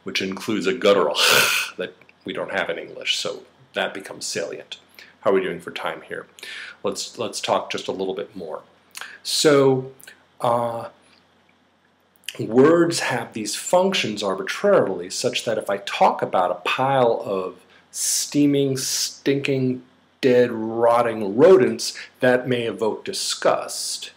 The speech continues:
But that's not, that is an arbitrary property of that, uh,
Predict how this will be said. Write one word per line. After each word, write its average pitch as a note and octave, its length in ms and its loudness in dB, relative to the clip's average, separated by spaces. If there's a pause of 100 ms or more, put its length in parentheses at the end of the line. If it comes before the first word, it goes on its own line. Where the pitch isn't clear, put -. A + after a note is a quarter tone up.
(420)
But B2+ 120 -4
that's - 720 -2
not, B2+ 540 2 (920)
that F#3 340 2
is C#3 800 6
an G#2+ 200 -4 (160)
arbitrary B2 720 4
property F2+ 680 -4 (320)
of - 140 -8
that, F#2+ 320 -2 (1300)
uh, - 360 -12